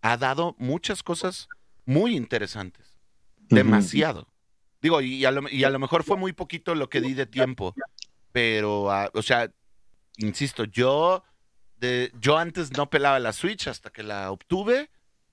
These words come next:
Speaker 1: y este, y puta, güey, o sea, la verdad es que están haciendo un trabajo magnífico, esa es la realidad. Entonces,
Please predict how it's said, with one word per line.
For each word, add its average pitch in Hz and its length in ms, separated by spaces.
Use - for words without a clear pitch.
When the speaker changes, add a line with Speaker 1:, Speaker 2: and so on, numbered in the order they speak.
Speaker 1:
y 110 220
este, 101 760
y 101 80
puta, - 340
güey, 78 280
o 98 40
sea, 110 300
la 107 140
verdad 107 180
es 156 100
que - 60
están 214 220
haciendo 208 280
un 196 60
trabajo 190 320
magnífico, 147 600
esa - 180
es 143 60
la 151 100
realidad. 123 400
Entonces, 120 600